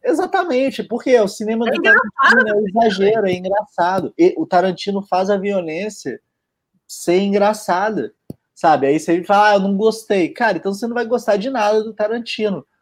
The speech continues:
Speaker 1: No Django Livre, a, a, uma, a, acho que é a esposa, irmã do, do personagem do Leonardo DiCaprio, bicho, ela toma
Speaker 2: Sim.
Speaker 1: um tiro, ela voa.
Speaker 2: Ela sai voando.
Speaker 1: Ela voa mais rápido que o super-homem, bicho. E todo mundo riu daquela merda, cara.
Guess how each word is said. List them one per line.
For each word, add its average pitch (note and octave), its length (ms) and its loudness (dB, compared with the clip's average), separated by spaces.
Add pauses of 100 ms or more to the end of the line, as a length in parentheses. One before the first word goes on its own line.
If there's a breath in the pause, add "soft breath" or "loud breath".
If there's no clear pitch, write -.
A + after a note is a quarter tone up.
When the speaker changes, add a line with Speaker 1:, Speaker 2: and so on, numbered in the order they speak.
Speaker 1:
No F3 140 -2
Django G#3 360 2
Livre, F3+ 600 0 (540 soft breath)
a, C#3+ 1200 2 (240)
a, - 160 -12
uma, D#3 340 -6
a, D3+ 260 0
acho - 160 -6
que G3+ 80 -4
é - 20 0
a F3+ 40 0
esposa, E3+ 640 -2
irmã D3 520 -2
do, C#3+ 220 -4
do C#3 80 -8
personagem D3+ 360 -4
do D3 80 -4
Leonardo C#3+ 380 -2
DiCaprio, E3+ 600 -2 (280)
bicho, A3 280 4
ela G3+ 140 6
toma A#3 260 2
Speaker 2:
Sim. D4 80 0
Speaker 1:
um C4 60 -2
tiro, A#3+ 680 0 (220)
ela A3+ 300 6
voa. A3 420 4
Speaker 2:
Ela A#3+ 120 6
sai A#3 80 4
voando. C4 440 2 (460)
Speaker 1:
Ela A3+ 240 4
voa A#3+ 260 6
mais B3 200 -4
rápido A#3 220 2
que B4+ 60 4
o B3 40 -2
super-homem, C4 800 -2
bicho. B2 480 -12 (120)
E F#3 80 -12
todo F4 240 -4
mundo F4 220 0
riu C#4 180 2
daquela C4 360 2
merda, A#3 480 -4
cara. A2 440 -12